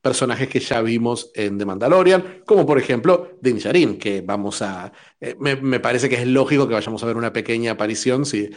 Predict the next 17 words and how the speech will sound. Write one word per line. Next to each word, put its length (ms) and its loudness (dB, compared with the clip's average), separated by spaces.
si 160 0
le 100 4
dejaron 380 2
escaparse 480 2
un 80 4
ratito 460 0
del 120 2
set 200 -2
de 320 -4
Last 180 -4
of 100 -6
Us. 80 2
Bueno, 200 4
no, 60 4
en 80 2
realidad 240 4
no, 200 0